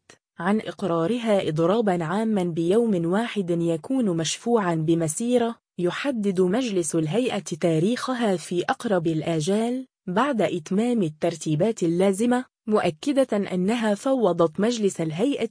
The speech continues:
لاتخاذ الوسائل النضالية المشروعة في صورة تواصل عدم الاستجابة لمطالب المهنة، بما في ذلك إقرار إضراب عام مفتوح.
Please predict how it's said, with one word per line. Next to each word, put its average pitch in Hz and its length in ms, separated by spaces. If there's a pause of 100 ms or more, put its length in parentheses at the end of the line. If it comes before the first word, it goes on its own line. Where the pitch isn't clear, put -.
لاتخاذ 180 680
الوسائل 175 720
النضالية 170 1000
المشروعة 226 800 (180)
في 202 320
صورة 180 680
تواصل 180 600
عدم 190 380
الاستجابة 170 840
لمطالب 175 760
المهنة، 240 600 (220)
بما 208 380
في 185 240
ذلك 196 460
إقرار 185 720
إضراب 185 560
عام 220 520
مفتوح. 208 720